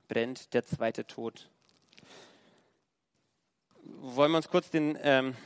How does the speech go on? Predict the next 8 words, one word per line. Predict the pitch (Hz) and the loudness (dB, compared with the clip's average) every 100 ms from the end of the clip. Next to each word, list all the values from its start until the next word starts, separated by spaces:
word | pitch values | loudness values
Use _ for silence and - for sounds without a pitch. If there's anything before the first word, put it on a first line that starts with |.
| - - - | -20 -20 -4
Feuersee | 143 147 147 151 | 4 4 4 0
nochmal | 143 123 | 0 -2
anschauen? | 123 151 165 180 - - _ _ _ _ _ _ _ _ _ _ _ _ _ _ _ _ _ _ - - _ _ _ | -4 -2 -2 -4 -8 -20 _ _ _ _ _ _ _ _ _ _ _ _ _ _ _ _ _ _ -20 -20 _ _ _
Weil | 131 | 0
ich | 147 | 2
find's | 196 - | -2 0
schon | 214 | -2
krass. | - - 110 - | 0 0 0 -2